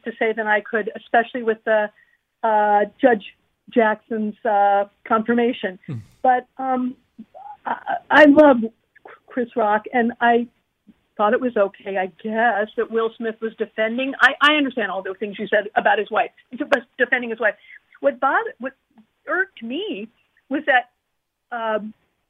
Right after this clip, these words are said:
Speaker 1: when Will Smith got up and was emotional and didn't have a tissue, my T V had a censored across it, and they said that he had spit on the,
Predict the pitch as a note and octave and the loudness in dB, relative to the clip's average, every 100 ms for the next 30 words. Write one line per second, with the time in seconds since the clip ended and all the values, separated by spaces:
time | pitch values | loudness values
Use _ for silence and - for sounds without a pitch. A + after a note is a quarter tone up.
0 | _ _ _ B3+ A#3+ D4 D4 D4+ D4+ B3 | _ _ _ -2 0 0 0 -4 0 0
1 | B3 B3 - A#3 A3 A3 - A#3+ C#4 G#3+ | 0 -2 -6 -8 -8 -12 -12 -6 -4 -4
2 | A#3+ A#3+ C4+ C4+ C#4+ D#4+ - _ _ - | -6 -6 -8 -4 -6 -6 -14 _ _ -4
3 | A3+ C#4 C#4 C4+ A#3+ G#3+ - G4+ G4+ A#3+ | -2 -2 -2 0 0 -2 -4 -6 -6 -4
4 | A3 C#4+ _ _ _ _ B3+ D4+ C#5 - | -6 -6 _ _ _ _ -2 2 0 -2
5 | F4+ D4 C#4 C4 A#3 - D4 A4 - F4+ | -8 -8 -8 -6 -8 -8 -8 -8 -6 -8
6 | B3 - G#3 G#3 C4+ C#4 _ _ - D#4 | -6 -6 -8 -4 -6 -6 _ _ -8 -6
7 | F#4 F#4+ - G#4 A4 F#4+ D#4 F#4 D#4+ F4 | -4 -6 -6 -8 -6 -6 -4 -4 -2 -4
8 | E4+ - _ _ _ _ _ F#4 C#5+ - | -6 -16 _ _ _ _ _ -4 -2 -4
9 | _ _ _ B3 A#3+ | _ _ _ -14 -14